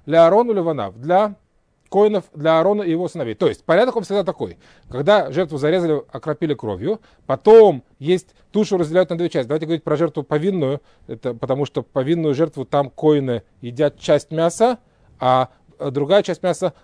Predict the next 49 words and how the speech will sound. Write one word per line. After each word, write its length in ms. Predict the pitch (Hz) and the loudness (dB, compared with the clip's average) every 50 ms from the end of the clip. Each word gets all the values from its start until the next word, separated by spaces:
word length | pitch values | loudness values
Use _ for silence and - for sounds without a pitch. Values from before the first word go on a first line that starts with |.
| _ - | _ -12
воскуряется 440 | 143 - - 165 165 165 160 156 - | -12 -8 -4 -2 0 0 0 -2 -6
на 80 | 156 | -6
жертвеннике. 420 | 131 156 143 - 127 107 92 - 104 | -2 -2 -2 -4 -4 -12 -10 -8 -6
Жертва 200 | - 147 - 160 | -6 -4 -6 -8
всесожжения, 420 | - - - 160 143 185 190 180 | -12 -10 -8 -6 -4 -4 -4 -4
там 120 | 147 165 | -6 -6
все 160 | - - 175 160 | -4 -4 -2 -2
идет 160 | 143 127 - | -2 -4 -6
на 40 | 117 | -6
жертвенник. 280 | 107 113 - 107 - | -8 -8 -10 -10 -10
Там 120 | - 123 139 | -10 -8 -6
нет 160 | 143 143 - | -6 -6 -6
вопроса, 320 | 123 117 117 131 117 123 | -8 -8 -6 -8 -10 -10
что 140 | 113 - - | -10 -12 -10
коины 220 | - 135 131 127 | -6 -6 -6 -4
имеют 200 | 123 123 127 117 | -6 -8 -8 -8
право 160 | - 131 127 143 | -6 -6 -4 -4
есть, 140 | 156 151 | -4 -4
там 80 | - 127 | -6 -8
никому 280 | 127 123 - 143 135 127 | -10 -8 -8 -6 -6 -6
есть 140 | 117 - | -6 -6
нельзя. 280 | - 120 110 101 95 - _ _ _ _ - | -8 -12 -12 -12 -14 -18 _ _ _ _ -6
Мы 80 | 196 | -4
говорим 240 | 220 226 226 220 170 | -2 0 0 0 -2
про 100 | 151 180 | -2 -6
провинную 420 | 151 156 170 170 202 190 196 185 156 | -4 -2 -2 -2 0 0 0 0 0
жертву 320 | 165 180 151 - 151 147 | 0 -2 -2 -2 -6 -6
Ашам. 440 | 139 113 - - 110 135 208 233 - - - _ | -6 -6 -6 -4 -4 -4 -4 -6 -8 -14 -20 _
Когда 160 | _ - 160 | _ -4 -2
ее 140 | 185 180 160 | 0 0 0
зарезали, 500 | 131 131 113 107 107 120 175 233 294 - - _ _ | -2 -2 -4 -4 -4 -4 -4 -4 -6 -8 -10 _ _
разделяют 400 | - 143 139 147 175 202 196 - | -8 -8 -6 -2 0 0 0 0
мясо 160 | 180 165 - | -2 -6 -6
на 60 | 151 131 | -6 -6
две 120 | 135 127 | -6 -4
части, 220 | - 214 226 - | -4 -4 -4 -4
грубо 240 | 247 233 247 226 247 | -4 -4 -2 -2 0
говоря. 320 | 220 247 254 247 269 262 - _ _ _ _ _ _ _ _ | 2 2 4 4 4 2 0 _ _ _ _ _ _ _ _
Часть — 400 | - 208 196 170 - - _ _ - | 2 2 4 4 2 -2 _ _ -6
на 100 | 147 143 | -4 0
жертвенник, 480 | 135 185 226 220 262 262 277 - - - _ _ _ | 2 2 2 2 0 -6 -6 -6 -8 -12 _ _ _
часть — 240 | _ - 208 220 220 | _ -2 0 0 -2
коины 300 | - - 185 185 180 180 | -2 -2 -2 -2 -2 -4
имеют 200 | 175 160 160 156 | -4 -4 -6 -4
право 220 | - 151 147 143 139 | -2 -2 -2 0 -2
есть. 320 | 120 98 85 - _ _ _ _ _ - | -2 -4 -8 -12 _ _ _ _ _ -14
Написан 400 | 101 98 - 190 208 196 - 180 | -14 -10 -6 -6 -6 -6 -6 -6
здесь 200 | 151 165 180 170 | -4 -2 -2 -2
закон, 460 | 151 160 135 - - 101 110 151 151 | -2 -4 -6 -6 -6 -10 -10 -10 -12